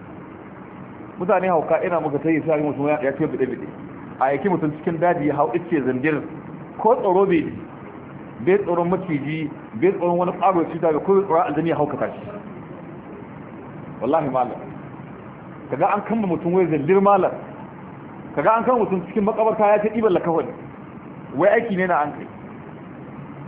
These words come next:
Zaban tsoro wallahi malam. Kuma bokayen ga haukata mutane ina suka yi ba. Dai yanzu kaga dai wanda ya ce ka tuɗe zandir ka sai tsakiyar dare, ka ce ka hau iccen, iccen, iccen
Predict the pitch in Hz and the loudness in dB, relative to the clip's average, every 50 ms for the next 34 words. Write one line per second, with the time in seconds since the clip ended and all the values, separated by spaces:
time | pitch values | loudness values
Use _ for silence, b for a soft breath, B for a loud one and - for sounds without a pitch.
0 | - - - - - - - - - - - - - - - - - - - - | -14 -14 -14 -16 -16 -16 -14 -14 -14 -14 -14 -14 -14 -14 -14 -16 -16 -14 -14 -14
1 | - - - - 120 170 262 240 302 311 - - 233 226 226 220 190 190 190 170 | -14 -14 -12 -4 0 2 4 6 6 4 4 4 4 6 6 6 6 4 4 4
2 | 160 151 143 143 - 180 - - - - - - - - - - - - - - | 4 2 0 0 0 0 0 0 -2 -2 -6 -8 -10 -12 -12 -14 -14 -14 -14 -8
3 | - - 254 262 247 240 277 277 277 269 233 214 202 196 190 196 190 - - 262 | -2 0 2 4 4 6 4 6 6 6 6 6 4 2 2 2 4 4 4 4
4 | 262 254 - 220 233 220 226 196 185 - 220 196 - - 170 175 139 113 101 - | 4 4 2 2 4 4 4 4 4 2 2 2 0 0 0 0 0 0 -2 -4
5 | - - - - - - - - - - - - - - - - - - - - | -8 -10 -14 -16 -16 -16 -16 -16 -16 -16 -16 -16 -16 -16 -16 -16 -16 -16 -16 -16
6 | - - - - - - - 220 240 233 214 - 220 220 220 233 233 226 226 240 | -16 -16 -14 -14 -8 0 2 4 4 4 6 6 6 6 6 6 6 6 6 6
7 | 247 240 202 208 202 202 - 202 185 175 165 - 208 226 - 202 180 165 160 156 | 6 4 4 2 2 2 0 -2 0 0 -2 -2 -4 -2 0 2 2 2 2 2
8 | 175 - - 165 131 - 180 190 - - - - - - - - 202 - - 254 | 2 2 2 0 0 2 2 2 2 0 -6 -14 -16 -6 -4 -4 -4 0 2 2
9 | 233 180 151 175 180 185 180 175 175 - - - - - - - - - - - | 2 2 2 4 4 6 4 4 2 0 -4 -10 -12 -14 -16 -14 -14 -14 -14 -14
10 | - - - - 202 226 247 240 247 208 208 214 240 254 240 - - - 226 196 | -8 -6 -4 0 2 2 4 4 4 4 4 4 4 2 -2 -2 -2 -2 -2 -2
11 | 180 - - - 220 214 - 226 202 170 - 220 - - 220 | -4 -4 -4 -4 -4 -2 -2 -2 -2 -2 -4 -4 -2 -2 -2